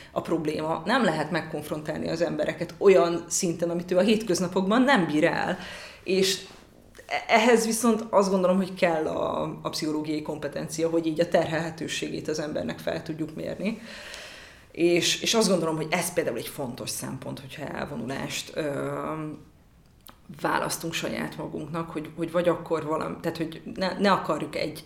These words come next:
háromnapos alkalom alatt kiforgatni az életünket a sarkaiból, mert az sok lesz.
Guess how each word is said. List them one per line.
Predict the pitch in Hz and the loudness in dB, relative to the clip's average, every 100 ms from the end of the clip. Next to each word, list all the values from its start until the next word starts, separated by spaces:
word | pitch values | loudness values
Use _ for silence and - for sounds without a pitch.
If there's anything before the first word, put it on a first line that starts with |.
| - - | -18 -8
háromnapos | - 175 170 165 160 151 | 0 2 2 -6 -6 -6
alkalom | - 170 - 92 92 | -4 -4 -4 -4 -4
alatt | 90 95 - | -6 -8 -10
kiforgatni | - 104 - - - - | -12 -6 -6 -6 -8 -8
az | - - | -8 -6
életünket | - - - - - | -6 -6 -8 -10 -10
a | 135 | -8
sarkaiból, | - 170 - - 165 165 | -4 -4 -4 -2 -2 -2
mert | 165 156 151 | -2 -6 -8
az | 151 | -10
sok | - - - - | -8 -8 -10 -12
lesz. | - - - | -14 -12 -12